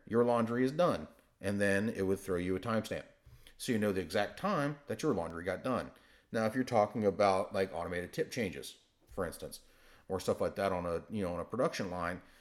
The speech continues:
you're talking about, you know, what is my, what, what, what's my topic? Well, it's gonna be the robot name or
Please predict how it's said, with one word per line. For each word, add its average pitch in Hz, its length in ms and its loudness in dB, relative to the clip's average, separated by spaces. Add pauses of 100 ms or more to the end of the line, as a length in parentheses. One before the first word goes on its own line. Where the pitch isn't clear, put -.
(140)
you're 131 140 0
talking 113 440 4
about, 90 500 2 (300)
you 107 120 -2
know, 92 300 2 (180)
what 127 260 6
is 110 140 6
my, 104 220 0
what, 113 280 -2
what, 117 180 2
what's 123 200 6
my 101 100 -4
topic? 113 400 -2 (340)
Well, 104 340 -2
it's - 120 -12
gonna 117 100 0
be 107 40 2
the 98 80 2
robot 98 420 0
name 85 320 -6 (480)
or 92 340 -2